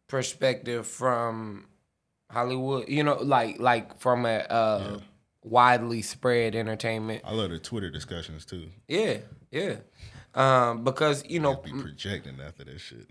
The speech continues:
Speaker 1: a lot of people have been in relationships that, that have been similar, or their relationship has went through, uh, circumstances like so, you know. Um, that's what I think most people appreciate about,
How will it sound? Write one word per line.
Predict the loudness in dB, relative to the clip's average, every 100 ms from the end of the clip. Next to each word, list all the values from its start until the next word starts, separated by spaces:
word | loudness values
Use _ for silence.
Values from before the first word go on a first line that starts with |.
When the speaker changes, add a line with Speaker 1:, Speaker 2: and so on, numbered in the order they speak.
| -6
Speaker 1:
a |
lot | 0 4 6
of | 6
people | 4 2 0 -4 -4
have | 0 0 2
been | 2
in | 2 2
relationships | 0 0 0 0 0 0 -2 -4
that, | -2 -2 -2 -6
that | -4 -4 -4 -12 _
have | -6 -6 0
been | 0 0
similar, | 0 2 2 4 4 4 4
or | 0 0 0 -2
their | -2 0 0
relationship | 0 -2 -2 -2 -4 -6 -4
has | -6 -4
went | -4 -4 -6
through, | -6 -4 -6 -8
uh, | -8 -6 -8
circumstances | -6 -6 -6 -6 -2 -2 -2 -8 -6
like | -4 -4 -4
so, | -2 0 0
you | -2 -2
know. | -2 -2 -8 -20 -20 -14 0
Um, | 4 4 4 0 -10 -16 _ _ _ _ _ _ _ _ _ _ _ _ _ 2
that's | 4 4
what | 6
I | 6 6
think | 4 0
most | 0 0 0
people | -6 -6 -8
appreciate | -8 -6 -6 -6 -6
about, | -8 -8 -8 -10